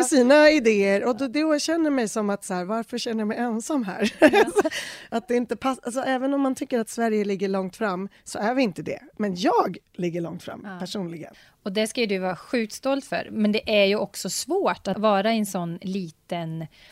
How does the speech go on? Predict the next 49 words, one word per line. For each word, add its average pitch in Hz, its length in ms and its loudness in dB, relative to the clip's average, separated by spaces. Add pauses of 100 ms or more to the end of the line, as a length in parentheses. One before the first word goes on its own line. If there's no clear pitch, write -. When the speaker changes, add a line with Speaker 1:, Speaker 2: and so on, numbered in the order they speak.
(300)
Speaker 1:
eh, 165 200 -4
minoritet 180 800 2
då, 170 80 -4
kan 175 160 0
man 170 120 -2
väl 170 120 2
säga, 165 300 -2
som, 185 280 0
och 202 240 0
l-, 208 300 -4
litar 220 600 0
på 185 260 0
att 165 240 -6
det 190 80 -4
här, 170 240 -4
jag 214 300 -2
vill 175 160 0
det 165 80 -4
här, - 240 -8
så 220 60 2
Speaker 2:
Mm. 190 200 4
Speaker 1:
då 196 100 2
gör 233 260 0
jag 185 180 -4
det - 60 -8
här. 160 160 -8
Speaker 2:
Ja. 202 200 0 (420)
Vet 208 300 -8
ju 190 100 -2
att 175 80 -10
min 175 180 -4
mormor 175 320 -4
och 175 60 -4
morfar 202 300 -4
till 185 80 -6
exempel, 165 340 -8
min 170 160 -4
morfar 196 360 -2
var, 185 400 -8
hade 175 220 -2
ju 170 60 -2
en 151 60 -6
slav. - 440 0 (140)
Min 202 220 0
mormor 208 260 4
var 170 120 -2
ju 160 60 -4
en 160 60 -6
slav, 190 420 -2